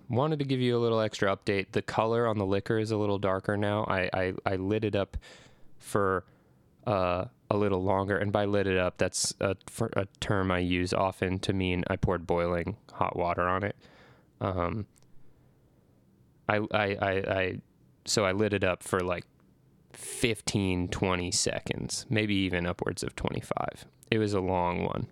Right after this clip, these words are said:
but the color changed to a kind of deeper gold color, almost orange, where it was kind of this lighter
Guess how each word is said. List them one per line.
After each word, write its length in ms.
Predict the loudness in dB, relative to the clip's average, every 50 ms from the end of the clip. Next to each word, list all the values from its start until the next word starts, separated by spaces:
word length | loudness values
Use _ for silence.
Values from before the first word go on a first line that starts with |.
| -12 _ _ -2
but 220 | 0 0 0 -2
the 60 | -4 -4
color 360 | -2 0 0 2 2 0 0
changed 680 | -2 0 0 0 2 2 2 0 -2 -4 -8 -10 -6 -4
to 200 | -2 0 0 0
a 60 | 0
kind 300 | -2 0 0 0 0 0
of 180 | -4 -6 -8 -4
deeper 480 | -2 -2 -2 0 0 0 2 2 0 -2 -4 -16 -20 -20 -20 -20 _ _ _ _ -6 -4 -2 0
gold 500 | 2 2 2 4 2 2 2 0 -2 -8 -10 -12 _ _ _ _ _ _ _ _ _ _ _ _ _ -2
color, 440 | 0 0 2 2 0 0 -2 -2 -2
almost 380 | 0 0 2 2 0 0 -2 -2
orange, 600 | -2 0 0 2 2 0 0 0 -2 -2 -6 -10 _ _ _ -20 -20 -20 -20 _ _ -20 _ _ _ _ _ -20 _ _ _ _ _ _ _ _ -2
where 260 | 0 0 2 2 2
it 120 | 0 -2
was 560 | -2 0 2 2 2 4 2 2 0 -2 -4
kind 320 | -6 -2 0 0 2 2 0
of 100 | 0 0
this 320 | 0 -2 0 -2 -4 -2
lighter 720 | -2 0 2 2 2 2 2 2 2 2 2 2 0 -2 -4